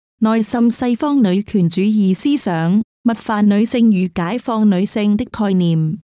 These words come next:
同時在二十世紀初的中國萌芽與角力，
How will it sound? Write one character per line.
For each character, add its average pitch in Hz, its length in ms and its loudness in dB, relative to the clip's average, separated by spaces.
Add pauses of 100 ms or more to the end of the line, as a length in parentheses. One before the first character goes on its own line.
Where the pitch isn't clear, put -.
(140)
同 202 200 2
時 180 280 -2
在 190 120 -2
二 185 60 0
十 208 200 2
世 208 340 -6 (120)
紀 196 220 -4
初 254 260 -4
的 254 200 -4
中 269 200 2
國 226 220 -2
萌 170 280 0
芽 170 180 -4
與 175 220 0
角 196 180 -4
力， 170 180 -2